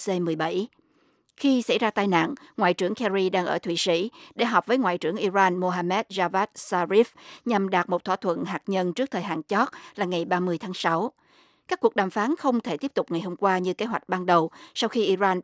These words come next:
bác yêu cầu của phương Tây đòi giám sát địa điểm hạt nhân. Theo kế hoạch trước đó, ông Kerry sẽ tới Tây Ban Nha trước khi sang Pháp để tham dự hội nghị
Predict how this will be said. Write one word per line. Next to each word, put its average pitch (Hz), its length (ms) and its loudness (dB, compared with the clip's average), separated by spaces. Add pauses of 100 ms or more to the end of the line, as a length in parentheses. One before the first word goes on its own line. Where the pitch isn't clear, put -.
bác 233 300 -2
yêu 202 120 4
cầu 170 200 0
của 165 100 -4
phương 190 220 -2
Tây 180 260 4 (220)
đòi 180 200 2
giám 180 200 0
sát 247 260 -2
địa 175 120 -2
điểm - 200 -4
hạt 220 220 -8
nhân. 190 220 2 (800)
Theo 254 200 4
kế 302 120 -2
hoạch 254 240 0
trước 240 140 0
đó, 208 240 6 (220)
ông 214 160 0
Kerry 196 320 0
sẽ 170 180 -4
tới 196 480 0
Tây 208 100 -2
Ban 180 200 0
Nha 175 220 4 (280)
trước 311 120 -2
khi 214 160 2
sang 185 220 -2
Pháp 240 300 -4
để 185 200 -2
tham 208 180 -6
dự 175 180 -2
hội 175 180 -2
nghị 175 260 0